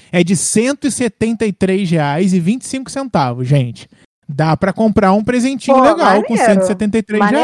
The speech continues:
Speaker 2: Maneirão,
Speaker 1: né?
Speaker 2: maneirão.
Speaker 1: É. E o presente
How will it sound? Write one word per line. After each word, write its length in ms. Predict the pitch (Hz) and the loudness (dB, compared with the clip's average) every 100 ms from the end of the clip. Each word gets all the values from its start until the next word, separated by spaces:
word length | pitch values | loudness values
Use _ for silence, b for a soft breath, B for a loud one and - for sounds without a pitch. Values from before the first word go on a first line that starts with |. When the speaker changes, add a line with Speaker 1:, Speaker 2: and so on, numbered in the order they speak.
| 262 | 2
Speaker 2:
Maneirão, 280 | 156 139 | 4 2
Speaker 1:
né? 40 | 214 | 2
Speaker 2:
maneirão. 340 | 147 165 233 208 | 2 4 2 0
Speaker 1:
É. 220 | 151 127 b b _ _ _ _ _ _ - - 151 _ _ - | -2 -2 b b _ _ _ _ _ _ -20 -20 -20 _ _ -2
E 240 | 262 294 - | 0 0 0
o 160 | 254 269 | 0 0
presente 680 | 254 240 170 180 170 - | 0 0 2 0 -2 -2